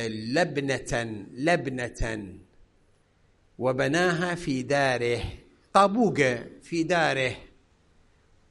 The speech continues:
وبعد ذلك أراد أن شنو؟ أن يبرئ ذمته، راح له بالطابوقة، "سلام عليكم." "عليكم السلام." "أنا ب-، أنا سرقت من عندك هاي اللبنة، بنيت هذا البيت."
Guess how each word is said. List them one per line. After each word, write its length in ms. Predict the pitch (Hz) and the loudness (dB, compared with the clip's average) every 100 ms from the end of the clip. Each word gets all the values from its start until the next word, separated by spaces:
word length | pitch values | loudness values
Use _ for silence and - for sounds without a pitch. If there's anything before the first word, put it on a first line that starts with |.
| _ _ _ _ _ _ - | _ _ _ _ _ _ -2
وبعد 340 | 151 156 160 | 2 4 4
ذلك 420 | 165 208 214 202 | 4 4 4 2
أراد 320 | 175 190 196 | 4 6 6
أن 120 | 190 180 | 4 2
شنو؟ 460 | 185 196 180 185 - - | 2 2 2 -2 -10 -6
أن 140 | 165 | 0
يبرئ 380 | 180 202 185 165 | 4 6 6 2
ذمته، 500 | 175 185 175 147 147 | 2 2 0 -2 0
راح 180 | 175 175 | 0 2
له 100 | 208 | 2
بالطابوقة، 720 | 190 190 175 151 143 147 139 | 2 2 4 4 4 -2 0
"سلام 420 | 143 196 208 190 | 4 6 6 6
عليكم." 440 | 170 175 160 147 143 | 4 2 2 -2 -4
"عليكم 280 | 156 170 | 0 0
السلام." 200 | 156 151 | 0 -6
"أنا 200 | 196 226 | -2 0
ب-، 120 | 208 190 | 0 -2
أنا 420 | 196 185 196 185 | -2 0 0 0
سرقت 400 | 175 214 208 185 | 0 0 0 -4
من 140 | 180 | -6
عندك 400 | 180 214 220 214 | -4 -2 -2 0
هاي 240 | 175 214 190 | 0 4 4
اللبنة، 640 | 185 196 156 151 147 151 - - - - | 6 6 6 -2 -4 -6 -16 -20 -20 -14
بنيت 460 | 147 185 220 226 185 | -2 2 4 2 2
هذا 220 | 185 170 | 2 2
البيت." 640 | 160 151 156 151 147 - | -2 -2 0 0 -2 -10